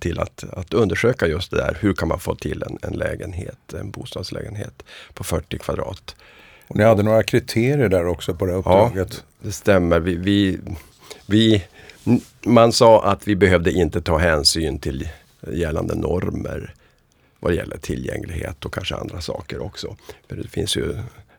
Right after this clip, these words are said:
Speaker 1: normer och regler som styr hur lägenheterna får se ut idag. Så där var vi lite mer fria.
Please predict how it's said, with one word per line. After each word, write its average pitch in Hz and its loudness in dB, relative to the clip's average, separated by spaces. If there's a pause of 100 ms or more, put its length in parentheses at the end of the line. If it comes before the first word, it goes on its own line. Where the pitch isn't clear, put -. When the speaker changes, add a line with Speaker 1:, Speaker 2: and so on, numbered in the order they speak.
Speaker 1:
normer 110 8
och 98 4
regler 87 2
som - -4
styr 95 0
hur 71 -4
lägenheterna - -8
får - -14
se - -8
ut 120 -8
idag. - -12 (880)
Så - -2
där 120 8
var 117 8
vi 104 6
lite 98 0
mer 87 6
fria. 78 -2